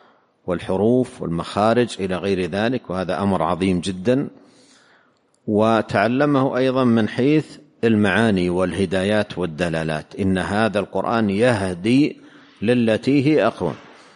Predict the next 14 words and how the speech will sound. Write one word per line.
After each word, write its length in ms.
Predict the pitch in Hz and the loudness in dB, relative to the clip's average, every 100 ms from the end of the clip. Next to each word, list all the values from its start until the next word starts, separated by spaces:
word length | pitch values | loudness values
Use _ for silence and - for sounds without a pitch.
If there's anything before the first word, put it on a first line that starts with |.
| _ _ _ _ - | _ _ _ _ -6
تعلمه 520 | 82 92 107 120 113 | -2 0 2 2 2
من 200 | 101 92 | 2 0
حيث 300 | 113 127 113 | 0 0 2
معرفة 500 | 117 107 101 95 120 - | 0 2 0 0 -2 -2
هدايات 500 | 110 104 110 113 104 | -2 0 2 2 0
القرآن 560 | 95 - 92 104 123 131 | -4 -4 -2 0 0 0
و-، 420 | 90 98 90 90 87 - | -2 -2 -2 -4 -6 -8
و-، 560 | 90 92 87 85 76 - | -6 -4 -4 -6 -8 -4
ودلالاته. 920 | 104 95 92 87 87 85 - 80 73 - - - - - - _ _ _ _ _ _ _ _ | -2 0 0 0 0 -4 -6 -8 -10 -14 -20 -20 -20 -20 -20 _ _ _ _ _ _ _ _
قال: 220 | - 98 | -4 -4
"خيركم 540 | - 113 117 107 - 92 | -2 0 2 0 -2 -6
من 300 | 90 101 95 | -4 -4 -4
تعلم 520 | 87 85 113 101 92 | -4 -4 -2 0 -2
القرآن 720 | 85 - 85 85 113 135 147 | -4 -6 -6 -2 2 2 0